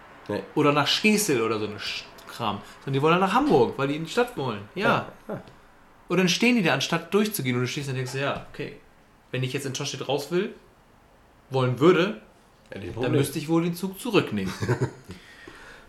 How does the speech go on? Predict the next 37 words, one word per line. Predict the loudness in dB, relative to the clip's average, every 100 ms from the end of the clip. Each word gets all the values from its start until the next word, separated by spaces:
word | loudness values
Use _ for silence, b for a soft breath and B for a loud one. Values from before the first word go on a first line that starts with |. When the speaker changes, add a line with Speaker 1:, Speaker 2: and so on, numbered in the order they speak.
| B -6
Speaker 2:
Du |
kommst | -2 0
nicht | 0 -2
raus, | -4 0
keine | 0 0
Chance. | -2 -4 -2
Also | -2
die |
standen | 2 2 2
wirklich | -2 -2 0
oben | 4 4 2
und | -2
unten | -2 -4 -6
komplett | -8 -6 -6 -6
durch | -8
die | -6
Gänge | -6 -4
durch | -6 -8
in | -8
dem | -10
einen | -10 -8
Waggon. | -8 -8 -10 -18 -20 -16
Das | -14 -12
war |
echt | -14 -12
krass. | -12 -12
Und | -4 0
dann, | 0 -2 B B B B B B _ 0
wenn | 2
du | 4
dann | 4
am | 2 2
Bahnhof | 2 2
angekommen | -2 -4 -4 -4 -2
bist | -4
in | -2
Hamburg, | -2 -2 -6